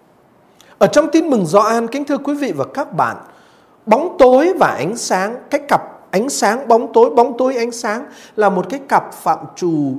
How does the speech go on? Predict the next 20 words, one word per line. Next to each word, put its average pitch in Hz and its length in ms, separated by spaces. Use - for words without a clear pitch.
mang 247 340
nghĩa 240 380
biểu 151 140
tượng, 196 280
ám 240 300
chỉ 156 280
về 113 420
không 240 260
phải 117 280
là 110 140
bóng 139 360
tối 247 240
và 185 80
ánh 180 300
sáng 240 420
bình 139 300
thường, 110 380
mà 117 340
ám 170 300
chỉ 113 280